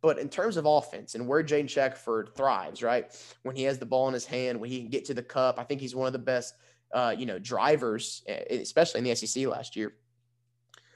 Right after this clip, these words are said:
Ohio State was two hundred fifty-first in the country in adjusted tempo. Now, let's look at, uh, let's look at Texas Tech.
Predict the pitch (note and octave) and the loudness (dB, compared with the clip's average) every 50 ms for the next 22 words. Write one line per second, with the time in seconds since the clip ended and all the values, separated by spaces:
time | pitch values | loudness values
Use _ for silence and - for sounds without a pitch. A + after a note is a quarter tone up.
0 | _ _ _ _ _ _ _ _ _ _ - C#3+ D3 - D3 D#3+ B3 C4+ C4 - | _ _ _ _ _ _ _ _ _ _ 2 2 4 4 6 8 8 8 8 6
1 | - - C#3 A2+ - - - - _ - A#2 A#2+ A2+ - - - - - G#3 A3+ | 4 4 4 4 2 -2 -8 -16 _ -8 -4 -2 -2 -2 -2 -4 -2 2 4 6
2 | C#4+ C#4+ D4 C#4 C#4 C4 G3+ D#3 - - F#3+ G#3+ G#3+ G#3+ G3+ G#3 G#3+ - F#3 E3 | 6 8 6 6 4 4 0 -2 2 6 8 8 8 6 -2 -6 -4 2 2 2
3 | D#3 - - - C#3 B2+ B2+ - - D3 C#3 C3 - - B2 A2 - - A#2+ G#2+ | 2 2 0 -4 -4 -4 -4 -4 -2 -2 -2 -2 -2 -4 -4 -4 -2 -4 -4 -6
4 | G2+ G#2+ - - A#2 A2+ - - - G2 - - - - - - - - - - | -6 -6 -4 -2 -2 -2 -2 -4 -10 -10 -10 -10 -12 -12 -12 -12 -14 -14 -14 -16
5 | _ _ _ _ _ _ _ _ _ _ _ _ _ _ _ _ - - - - | _ _ _ _ _ _ _ _ _ _ _ _ _ _ _ _ -18 -18 -18 -18
6 | - _ _ _ _ _ _ _ _ _ _ _ _ - C#3+ C3+ C#3 D#3 A3 A#3+ | -18 _ _ _ _ _ _ _ _ _ _ _ _ -2 0 2 2 2 2 0
7 | A3 - - B2+ C3+ C#3 D#3+ E3+ E3 - - F3 F#3 F#3 F3+ - E3+ D#3+ D#3+ D3+ | -4 -8 -10 -6 2 4 4 4 6 6 8 8 8 8 10 10 10 10 10 10
8 | D3+ D3 C#3+ C#3 C#3 D3 D3+ - - F#3+ F#3 F3 - F3+ F#3 - G3 E3+ - A#3 | 10 10 10 8 8 8 6 6 6 4 4 6 8 8 8 8 6 6 8 8
9 | G3 - - - - | 8 8 6 -2 -16